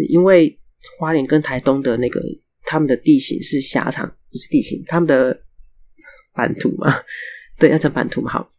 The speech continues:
就是他们是狭长型的嘛，所以南回就是已经是比较台东的南边那边，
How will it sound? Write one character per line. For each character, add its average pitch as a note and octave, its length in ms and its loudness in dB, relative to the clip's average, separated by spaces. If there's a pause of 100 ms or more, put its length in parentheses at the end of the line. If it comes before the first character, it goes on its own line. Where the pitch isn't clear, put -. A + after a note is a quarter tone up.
(100)
就 F3 100 -4
是 F3+ 60 -2
他 F#3 80 6
们 E3 80 6
是 E3 100 0
狭 B2 240 -2
长 B2 220 -2
型 - 260 -4
的 - 120 -12
嘛， - 140 -10 (300)
所 A#3 200 8
以 E3 200 4 (260)
南 E3 300 4
回 E3+ 160 4
就 E3+ 120 4
是 F3 180 2
已 C3+ 120 0
经 D#3 160 2
是 D#3 200 2
比 - 140 -16
较 C#3 260 4
台 - 280 -2
东 C3+ 180 2
的 B2 180 0
南 A#2 200 -2
边 B2 200 0
那 A#2+ 160 -6
边， - 260 -2